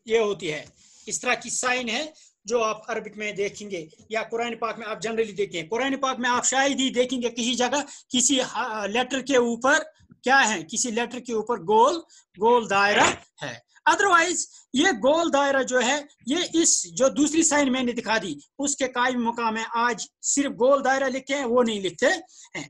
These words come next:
इसका नाम क्या है? इसका नाम है,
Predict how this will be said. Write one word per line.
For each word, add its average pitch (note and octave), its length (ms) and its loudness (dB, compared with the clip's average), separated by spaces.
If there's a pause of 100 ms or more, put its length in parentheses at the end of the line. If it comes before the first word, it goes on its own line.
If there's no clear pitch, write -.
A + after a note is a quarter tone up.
(140)
इसका F#4+ 280 4
नाम A#3 320 4
क्या C#3+ 200 -6
है? - 260 -16 (1040)
इसका C4 320 0
नाम C4+ 300 2
है, B3 340 0